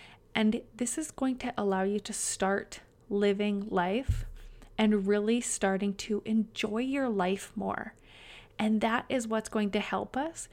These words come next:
to start raising our vibration. Because what's going to happen is we're going to stop judging ourselves, and we're going to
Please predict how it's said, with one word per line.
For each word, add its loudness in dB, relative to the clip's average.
to -2
start -2
raising 2
our -2
vibration. -4
Because 0
what's 0
going 0
to -2
happen -2
is -2
we're 0
going 0
to -4
stop -2
judging 0
ourselves, -4
and 6
we're 2
going 2
to 2